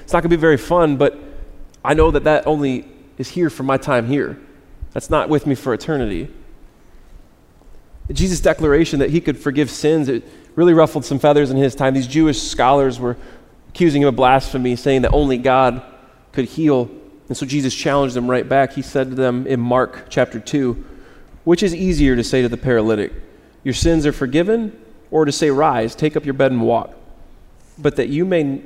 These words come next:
know that the Son of Man has authority on earth to forgive sins." He said to the paralytic, "I say to you, rise,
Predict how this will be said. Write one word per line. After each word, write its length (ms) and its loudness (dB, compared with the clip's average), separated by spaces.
know 280 2
that 140 -2
the 80 -10
Son 260 -2
of 120 -4
Man 360 -2
has 120 0
authority 420 0
on 80 2
earth 280 -2
to 60 -8
forgive 320 -6
sins." 400 -8
He 100 -6
said 240 -2
to 80 0
the 80 -2
paralytic, 560 2
"I 100 -4
say 300 -2
to 60 -4
you, 180 -2
rise, 460 -2